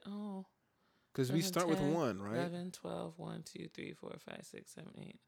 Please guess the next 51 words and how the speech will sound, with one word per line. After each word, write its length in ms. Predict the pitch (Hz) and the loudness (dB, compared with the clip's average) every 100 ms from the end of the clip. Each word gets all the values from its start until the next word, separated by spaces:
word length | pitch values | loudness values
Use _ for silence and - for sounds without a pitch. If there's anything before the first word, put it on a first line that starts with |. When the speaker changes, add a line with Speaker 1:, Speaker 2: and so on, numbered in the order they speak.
| _ _ _ _ _ | _ _ _ _ _
Speaker 1:
nine. 280 | 143 139 - _ _ _ _ 123 | -12 -12 -12 _ _ _ _ 0
Speaker 2:
Is 160 | 123 | 0
ten 240 | - 147 156 | 4 4 6
the 60 | |
last? 300 | 147 147 147 - | 4 4 2 -2
'Cause 140 | 123 | -4
ten 280 | - 156 147 | 4 4 6
would 140 | 123 | 4
be 240 | 117 110 104 | 2 0 0
the 160 | 104 | -2
last, 340 | 156 190 113 - | -2 -4 -6 -8
right? 220 | 143 185 _ _ _ | -10 -10 _ _ _
Speaker 1:
No, 480 | 208 208 202 196 196 | -6 -2 -2 -2 -2
I 100 | - | -4
think 280 | 185 208 196 | -6 -8 -8
we're 220 | - 175 | -10 -10
starting 320 | 170 180 170 156 | -6 -4 -4 -4
a 60 | |
new 160 | 151 147 | -6 -6
decade. 480 | 147 143 - - - _ - | -6 -8 -8 -8 -10 _ -2
Speaker 2:
Okay. 240 | 277 247 247 _ _ - | -2 -2 -10 _ _ -6
Speaker 1:
Yeah, 220 | 220 165 147 _ _ | -4 -4 -8 _ _
I 60 | 165 | -10
think. 240 | - 170 - | -4 0 2
I 60 | |
get 180 | 185 208 | 2 4
what 80 | 180 | 2
you're 80 | 156 | 2
saying. 440 | 156 151 156 170 - _ _ _ _ _ - - | 0 0 -2 -6 -14 _ _ _ _ _ -2 4
Speaker 2:
That's 120 | 185 | 8
Speaker 1:
This 80 | 190 | 10
is, 60 | 170 | 12
Speaker 2:
also 40 | |
Speaker 1:
I 40 | |
Speaker 2:
like 80 | 160 | 10
Speaker 1:
think 160 | 240 233 | 10 4
this 100 | 214 | 2
is 40 | |
like 160 | 196 190 | 2 2
the 80 | 156 | 2
Sunday, 300 | - 170 151 | 4 4 4
Monday 240 | 147 135 | 4 2
Speaker 2:
Is 60 | 127 | 0
Speaker 1:
conversation. 400 | 135 175 160 135 | 8 10 10 10
Speaker 2:
right. 320 | 143 104 117 | 8 8 2
Sunday 360 | - 156 151 147 | 6 8 12 12
is 80 | 135 | 10
the 80 | 135 | 8
week 200 | 131 - | 6 2
beginning. 380 | - 104 85 190 | -2 0 2 6
Speaker 1:
Yeah. 160 | 143 | 6